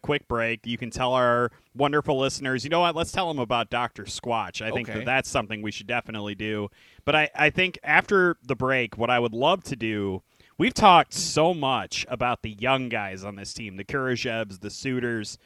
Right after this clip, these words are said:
Speaker 1: I do wanna drill in just a little bit more on the way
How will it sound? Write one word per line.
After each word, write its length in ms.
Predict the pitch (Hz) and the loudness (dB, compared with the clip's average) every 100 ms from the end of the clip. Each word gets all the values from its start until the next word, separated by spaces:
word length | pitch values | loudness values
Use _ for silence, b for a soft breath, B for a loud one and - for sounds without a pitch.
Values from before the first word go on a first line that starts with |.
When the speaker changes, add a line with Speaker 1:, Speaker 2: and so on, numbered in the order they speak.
| b b b - | b b b 0
Speaker 1:
I 160 | 208 | 0
do 180 | 277 226 | 0 -2
wanna 240 | 214 185 143 | -2 -2 -4
drill 360 | 120 147 147 139 | -4 -2 -2 -2
in 120 | 123 | -4
just 240 | 120 - | -8 -8
a 80 | 123 | -12
little 340 | 107 131 147 | -8 -4 -4
bit 240 | 127 135 107 | -2 -2 -2
more 560 | 123 123 120 113 110 b b b b - | -4 0 2 2 0 b b b b -2
on 280 | 147 156 160 | 2 2 0
the 160 | 147 | -2
way 400 | 135 127 123 120 | 0 0 0 -2